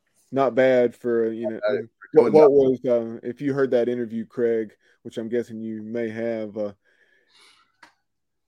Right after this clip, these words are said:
Speaker 1: that, um, the little role, I wanna say it was, took him two or three weeks and, uh, to, uh,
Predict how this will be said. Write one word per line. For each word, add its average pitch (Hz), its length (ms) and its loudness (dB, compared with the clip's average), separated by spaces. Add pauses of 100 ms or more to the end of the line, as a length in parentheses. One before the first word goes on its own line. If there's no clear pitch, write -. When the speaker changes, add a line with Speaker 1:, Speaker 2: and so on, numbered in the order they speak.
Speaker 1:
that, 113 520 -2
um, 104 340 -6 (840)
the 120 80 -8
little 120 280 0
role, 120 340 4
I 117 60 -2
wanna 120 260 -4
say 117 340 0
it - 120 -6
was, 104 240 -12 (420)
took 127 220 -2
him 110 380 -10
two 131 160 -4
or 117 80 -2
three 120 260 -4
weeks 113 540 -8
and, 107 180 -14
uh, 101 160 -14 (760)
to, 104 240 -6
uh, 98 140 -10